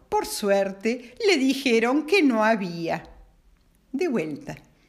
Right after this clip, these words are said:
Un lobo en la ciudad de Lobería una vez se metió en la heladería a comprar un helado de pollito guisado.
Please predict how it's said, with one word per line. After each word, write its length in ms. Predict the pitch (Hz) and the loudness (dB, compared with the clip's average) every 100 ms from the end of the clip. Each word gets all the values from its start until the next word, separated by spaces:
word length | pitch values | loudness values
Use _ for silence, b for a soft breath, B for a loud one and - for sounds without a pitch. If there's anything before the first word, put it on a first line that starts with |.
| b b b | b b b
Un 360 | - 480 381 185 | -6 -2 0 2
lobo 840 | 180 180 170 226 403 - - _ | 0 0 -2 -4 -4 -12 -20 _
en 220 | 240 185 | -4 -2
la 100 | 165 | -4
ciudad 560 | - - 160 160 240 330 | -6 -6 -4 0 0 0
de 160 | 165 | -4
Lobería 1080 | 160 170 262 359 233 165 175 160 160 202 311 B B B B 523 539 | -4 0 0 0 -2 -4 -6 -4 0 -2 -4 B B B B -4 0
una 120 | 277 | 2
vez 440 | 220 220 262 - - | 2 -2 -4 -10 -12
se 280 | - - 392 | -10 -4 -2
metió 680 | 381 370 262 240 185 277 - | -2 -4 -4 -2 -2 -4 -6
en 220 | 330 277 | 0 2
la 120 | 175 170 | 2 0
heladería 960 | 170 170 180 330 415 440 185 156 - - B B B | -2 -2 0 0 0 0 0 -2 -8 -20 B B B
a 160 | 427 - | -2 0
comprar 640 | 240 226 233 214 214 208 | 0 0 2 4 4 2
un 180 | 208 202 | -2 -2
helado 880 | 185 196 254 330 339 214 208 196 | 0 0 2 2 0 0 0 0
de 180 | 208 254 | 0 -2
pollito 800 | 233 240 226 233 285 294 285 247 | 0 0 0 0 0 0 0 0
guisado. 1040 | 220 233 262 - 339 370 339 214 196 196 | 0 0 -2 0 2 2 2 0 -2 -4